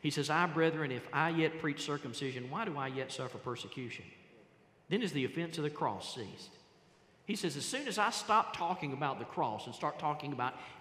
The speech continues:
anything else, then that doesn't matter anymore. What matters is what you do." See, it's amazing to me what one single distraction will do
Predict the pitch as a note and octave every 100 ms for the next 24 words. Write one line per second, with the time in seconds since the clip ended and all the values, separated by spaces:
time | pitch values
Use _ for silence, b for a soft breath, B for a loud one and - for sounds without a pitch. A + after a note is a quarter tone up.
0 | B A#3+ D4+ D#4 C#4+ B3+ A#3+ G#3 A#2 -
1 | - - B B B D3+ D#3 G#3 - G3
2 | F3+ D3+ C#3+ F3 F#3+ C3 A2+ G#2+ G#2+ A#2+
3 | D3 C#3 D#3+ F#3 E3 A#2+ G#2+ G#2 B2 B2+
4 | A#2+ C3 G#2+ - F#3 F3+ B B B -
5 | D#3 D#3 C3+ F3 A#3+ G3+ D3 B2 A#2 A#2
6 | C3 A2+ G2 B2 E3+ A3 G#3+ - G3 F#3+
7 | F3+ D#3 C#3+ - C#3 G#2 - G#2+ G#2 G#2+
8 | C3+ G2+